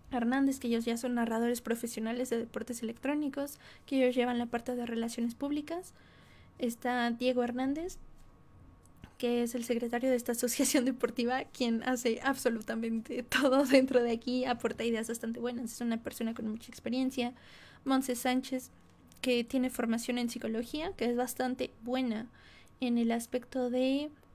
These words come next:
hablar con los jugadores y comunicar cosas. Ella es básicamente la administración de esto. Carlos Ove, que por ahora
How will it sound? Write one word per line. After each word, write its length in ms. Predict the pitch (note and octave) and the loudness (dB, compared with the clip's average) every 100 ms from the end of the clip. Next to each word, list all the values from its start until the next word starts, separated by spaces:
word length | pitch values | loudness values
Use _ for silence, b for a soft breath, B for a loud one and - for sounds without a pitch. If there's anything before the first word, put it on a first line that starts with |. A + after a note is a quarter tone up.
| - - b b b b b b b | -20 -20 b b b b b b b
hablar 440 | - A#3+ B3+ B3+ C4 | 0 4 4 4 2
con 200 | B3+ A#3+ | 0 0
los 160 | A#3 | -2
jugadores 680 | - A3 A#3 C#4 D#4+ F4+ - | -2 0 2 0 0 -4 -6
y 280 | B3+ A#3 A3+ | -2 -2 -2
comunicar 720 | A#3 A3 A3 G#3+ A3+ A#3 A#3 - B B B B B - - | 0 0 0 -2 0 0 -2 -8 B B B B B -20 -4
cosas. 340 | C#4 C4 A3+ | -2 0 0
Ella 220 | A#3 A#3 B3 | 0 2 2
es 140 | A#3+ | 2
básicamente 640 | B3+ A#3+ C4+ A#3+ A#3+ B3 C#4+ | -2 -4 -2 0 0 0 0
la 120 | A#3+ | 0
administración 760 | A3+ A#3+ A#3 - A#3 - A#3+ A#3 | 0 2 0 -2 -6 -4 -2 0
de 160 | B3+ | 0
esto. 340 | C#4+ - C4+ B3+ | -2 -4 -6 -4
Carlos 500 | C4+ C4 B3+ A#3+ A#3 | 0 0 0 -2 0
Ove, 320 | C4+ C#4 C#4 - B B B B | 2 2 0 -4 B B B B
que 120 | B3+ | -4
por 220 | - A#3+ | -4 -4
ahora 480 | A#3+ A#3+ B3+ B3+ B3 | 0 0 0 -2 -4